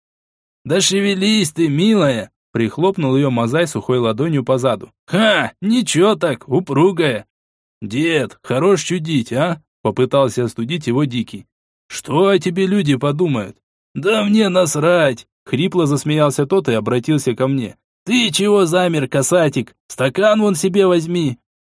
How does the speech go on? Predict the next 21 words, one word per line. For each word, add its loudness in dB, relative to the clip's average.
«Да -4
я 2
не 0
пьющий -2
так-то», -4
пожал 2
я 0
плечами, -4
все -4
еще 0
пытаясь -2
отойти -4
от -2
шока. -6
«Не -2
пьющие 2
в 0
гараже 2
не 2
спят, 0
ха-ха-ха, 0